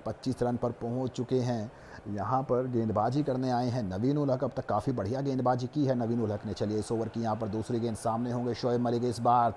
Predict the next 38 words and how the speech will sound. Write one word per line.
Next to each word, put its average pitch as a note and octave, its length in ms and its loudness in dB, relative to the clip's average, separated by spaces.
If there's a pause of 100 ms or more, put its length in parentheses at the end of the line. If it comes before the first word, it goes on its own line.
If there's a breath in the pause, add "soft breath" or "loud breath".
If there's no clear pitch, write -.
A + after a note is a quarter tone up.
(120)
बढ़िया B2 380 4
गेंद, C3 240 2
यॉर्कर C3 380 2
गेंद C3+ 200 2
तीन C#3 200 -2
स्टंप्स C3+ 260 -4
के D3 120 2
बीच C#3 260 2
में, B2 200 -2 (400 loud breath)
अ, G#2 120 6
लेकिन C3 300 4
बैकफुट A2+ 340 0
पर D3+ 140 6
जाते C3 260 4
हुए D3 160 6
इस - 140 0
गेंद C#3 260 2
को C#3 180 4
डिफ्लेक्ट B2 420 0
कर D3 160 4
दिया। C#3 200 4
गेंद B2+ 300 0
जाती C#3+ 260 2
हुई C#3+ 120 2
फाइन A#2 280 0
लेग D3+ 220 0
की D#3+ 80 2
दिशा D3 300 2
में, D3+ 140 -2
एक E3+ 420 4
रन D3 160 4
यहाँ C3 380 2
से B2+ 240 2
भी A#2+ 160 2
मिल A2 280 0
जाएगा। G2 460 0
जी G2 200 -4
हाँ, G2 180 -6